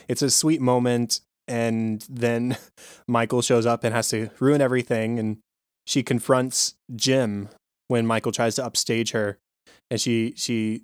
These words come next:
says, "I wanna be the only Santa." He says, "That's what I want too." She says, <laughs> "Don't make me get Bob involved." Uh, what does that mean? <laughs> What would, what would Bob, Vance, Vance Refrigeration do? You know, uh, w-, w-,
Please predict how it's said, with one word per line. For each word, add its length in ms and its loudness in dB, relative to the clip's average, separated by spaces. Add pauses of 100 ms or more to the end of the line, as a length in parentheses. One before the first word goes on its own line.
says, 480 -2 (140)
"I 60 -4
wanna 180 2
be 80 0
the 140 0
only 400 2
Santa." 640 0
He 60 -20
says, 180 -4
"That's 180 0
what 80 2
I 80 4
want 220 0
too." 340 0 (500)
She 160 -4
says, 560 2
<laughs> 80 -8
"Don't 260 0
make 200 0
me 80 2
get 300 -2
Bob 260 2
involved." 600 -4 (480)
Uh, 80 2 (100)
what 160 8
does 120 2
that 120 2
mean? 400 4 (260)
<laughs> 300 2
What 160 10
would, 240 4 (240)
what 120 4
would 160 6
Bob, 360 6
Vance, 680 0
Vance 260 4
Refrigeration 800 2 (200)
do? 540 2
You 100 -2
know, 360 2
uh, 260 2 (100)
w-, 360 -6
w-, 180 -4